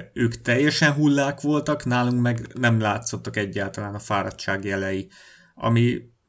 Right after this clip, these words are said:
az egyik érthető, hogy a Sheffield hulla, főleg ilyen City Etihadben is jól focit játszottak,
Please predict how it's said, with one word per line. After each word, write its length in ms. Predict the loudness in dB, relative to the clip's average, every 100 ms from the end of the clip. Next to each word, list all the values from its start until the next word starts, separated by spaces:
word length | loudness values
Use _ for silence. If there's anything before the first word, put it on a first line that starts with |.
| _ _
az 120 | -2
egyik 260 | 0 0 2
érthető, 720 | 2 2 0 -2 0 0 0 -4
hogy 360 | -16 -10 -6
a 40 | -4
Sheffield 440 | -2 0 0 0
hulla, 680 | 0 0 2 2 2 -4 -16 -20 -18 -20 -20 -14 -4
főleg 240 | 0 0
ilyen 120 | 0
City 340 | 0 0 -2 -6 -6
Etihadben 800 | -2 0 0 -2 0 0 0 -2
is 220 | -6 -4
jól 420 | 0 0 0 -6 _ -10
focit 360 | -2 0 2
játszottak, 720 | 2 0 0 -4 -2 -4 -4